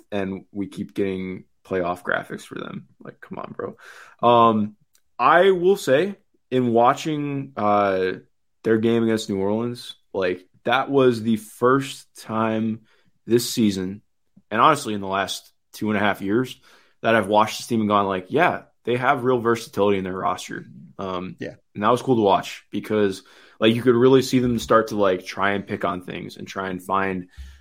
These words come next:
Speaker 1: uh, some avenues to, to attack some of New Orleans' smaller players. So it's like, okay, well, we're getting overplayed a little bit. So what if, uh, you know, have Rui Hachimura duck in and, 'cause he has a small on him,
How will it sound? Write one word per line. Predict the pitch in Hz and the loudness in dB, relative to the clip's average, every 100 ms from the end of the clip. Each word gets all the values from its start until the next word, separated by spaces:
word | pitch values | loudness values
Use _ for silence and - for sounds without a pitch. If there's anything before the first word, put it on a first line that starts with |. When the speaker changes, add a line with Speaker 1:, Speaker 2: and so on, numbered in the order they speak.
| _ | _
Speaker 1:
uh, | 92 90 85 - | 0 0 0 -4
some | 107 92 | -4 0
avenues | 95 95 92 90 - | 0 0 -4 -8 -6
to, | 90 90 90 - | -2 0 0 -2
to | 95 | -4
attack | 90 90 87 | 0 -2 -2
some | 98 | -6
of | 90 | -8
New | 92 | -6
Orleans' | 90 92 92 104 | -6 -6 -8 -10
smaller | 92 92 87 | -6 -6 -6
players. | - - - | -8 -10 -10
So | - | -10
it's | - | -4
like, | 110 | 0
okay, | 107 87 | 0 0
well, | 90 92 92 - _ _ _ - | 0 2 2 0 _ _ _ 0
we're | 107 | 4
getting | 110 107 | 6 6
overplayed | 107 101 95 101 | 2 0 2 4
a | 98 | 6
little | 98 | 4
bit. | 98 95 | 2 0
So | 95 92 | 0 2
what | 98 98 | 4 4
if, | 90 - | 2 -2
uh, | 87 87 85 87 _ _ _ _ _ - - | -2 -2 -4 -8 _ _ _ _ _ -14 -4
you | 98 | -2
know, | 90 - - | -2 -6 -6
have | 107 104 90 - | 0 0 -2 -12
Rui | - 107 104 | -4 -2 0
Hachimura | 104 104 101 95 95 92 | 0 0 -2 -2 0 0
duck | 92 98 | -2 -2
in | 92 92 92 _ | -4 -4 -8 _
and, | 90 90 90 90 - | -6 -6 -6 -8 -6
'cause | 101 | -2
he | 95 | 0
has | 92 | 0
a | 87 | -2
small | - 87 87 | -2 -2 0
on | 85 | -4
him, | 92 - | -6 -12